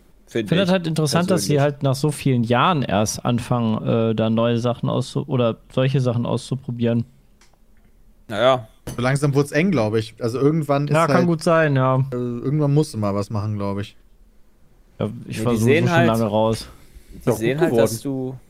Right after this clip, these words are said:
Speaker 4: wenn ich das richtig
Speaker 1: sie
Speaker 4: gesehen hab, oder?
Speaker 1: Ja.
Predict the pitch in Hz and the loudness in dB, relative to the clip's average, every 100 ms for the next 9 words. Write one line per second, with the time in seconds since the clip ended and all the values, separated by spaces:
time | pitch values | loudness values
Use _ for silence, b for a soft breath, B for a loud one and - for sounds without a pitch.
0 | - - 117 - 117 123 110 117 120 117 | -18 -10 -8 -8 -10 -8 -8 -8 -8 -6
1 | 113 107 123 180 196 - - - - - | -6 -6 -8 -10 -12 -20 -20 -20 -20 -20
2 | _ _ - - - - - - - - | _ _ -20 -20 -20 -20 -20 -20 -20 -10
3 | 113 | -8